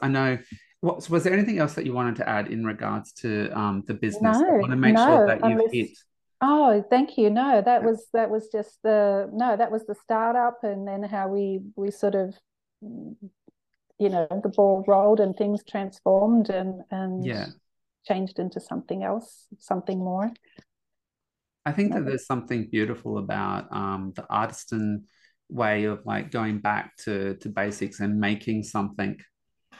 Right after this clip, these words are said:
Speaker 1: from, something real, something that's tangible. Um, because so much of what is produced now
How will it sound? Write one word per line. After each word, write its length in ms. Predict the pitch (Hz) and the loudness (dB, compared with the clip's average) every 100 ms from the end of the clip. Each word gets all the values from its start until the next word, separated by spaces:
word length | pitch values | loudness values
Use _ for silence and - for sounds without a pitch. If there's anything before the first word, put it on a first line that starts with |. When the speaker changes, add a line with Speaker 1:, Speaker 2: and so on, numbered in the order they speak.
| - _ _ - | -20 _ _ -2
Speaker 1:
from, 640 | 113 107 107 101 101 - - | 0 0 0 0 -2 -8 -4
something 360 | 156 165 165 104 | 2 2 2 2
real, 300 | 135 110 101 | 2 2 -2
something 400 | 120 110 117 - | -6 -6 -6 -8
that's 220 | 101 - | -10 -8
tangible. 720 | 98 98 113 104 - - - _ _ _ - | -6 -6 -6 -8 -10 -12 -12 _ _ _ -8
Um, 420 | 104 104 104 104 | -4 -2 -2 -2
because 380 | 101 113 127 117 | -4 -4 -4 -2
so 120 | 165 | 0
much 280 | 160 151 - | 2 0 -2
of 120 | 156 | -4
what 160 | 131 120 | -2 -2
is 120 | 113 | -6
produced 640 | - 107 - 123 151 - 107 | -8 -10 -6 -8 -8 -10 -8
now 380 | 90 98 107 | -6 -8 -10